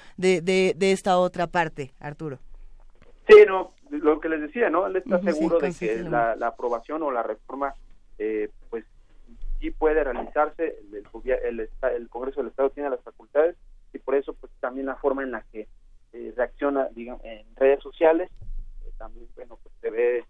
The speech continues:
Speaker 2: eh, tranquilo cuando se, se ha podido hablar con, con él respecto a esta situación, y bueno, pues,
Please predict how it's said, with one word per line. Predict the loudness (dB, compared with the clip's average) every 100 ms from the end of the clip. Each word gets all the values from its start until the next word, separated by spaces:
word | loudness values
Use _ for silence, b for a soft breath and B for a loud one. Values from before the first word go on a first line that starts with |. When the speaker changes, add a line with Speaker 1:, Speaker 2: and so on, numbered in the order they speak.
| -14 -20 -20
Speaker 2:
eh, | -20 -20 -20
tranquilo | -20 -14 0 2 2 0 -4 -20 -20 -20 -20 -20
cuando | -18 -16 -16
se, | -10 -10
se | -4 0
ha | 0
podido | 0 0 2 2
hablar | 0 -4
con, | -8 -10
con | -12 -10 -2
él | 0 -2 -6 -20 -20
respecto | -20 -20 -16 -14
a |
esta | -12
situación, | -16 -6 -6 -4 -6
y | -6
bueno, | -8 -10
pues, | -18